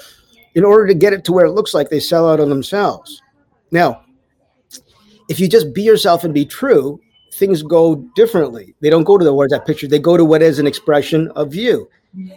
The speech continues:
And some results don't happen. Other ones do. Some people go away. Other ones show up. But then you are in an environment that is you,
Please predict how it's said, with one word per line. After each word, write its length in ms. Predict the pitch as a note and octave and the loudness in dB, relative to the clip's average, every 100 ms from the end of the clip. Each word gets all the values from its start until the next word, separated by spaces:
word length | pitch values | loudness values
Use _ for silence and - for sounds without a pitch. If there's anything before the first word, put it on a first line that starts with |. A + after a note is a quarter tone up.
| - | -6
And 260 | F3 E3+ D#3+ | -2 -2 -4
some 280 | - G3+ F#3+ | -4 -2 0
results 420 | F3+ E3+ F#3 - | -2 0 -2 -4
don't 260 | E3 G#3 F3+ | -4 -2 0
happen. 280 | D#3+ C#3 - | -4 -8 -6
Other 200 | D#3 F3 | -4 -2
ones 280 | E3+ E3+ - A#3+ | -2 -4 -6 -4
do. 140 | F3 | -4
Some 240 | - E3+ | -4 -6
people 280 | D3+ F#3 F3 | -6 -6 -6
go 140 | D3+ F3 | 0 2
away. 320 | F3 G#3 E3 | 4 2 0
Other 180 | D3+ E3 | -2 -2
ones 180 | E3 | -4
show 220 | D3+ F3 F#3+ | -4 -4 -4
up. 160 | F#3 | -4
But 140 | E3 C3 | -6 -2
then 180 | G3 | 0
you 200 | A3 G#3 | 2 2
are 160 | F#3 F3 | 2 0
in 180 | F#3+ E3+ | -2 -2
an 100 | E3+ | -2
environment 800 | D#3+ C#3+ F3 A3 G#3+ D3+ C3+ - | -4 -2 0 0 0 0 -4 -6
that 140 | D3+ | -6
is 220 | D3+ - - - | -4 -8 -16 -18
you, 540 | D3+ C3 F3+ G#3 B2 | -10 -2 0 0 -2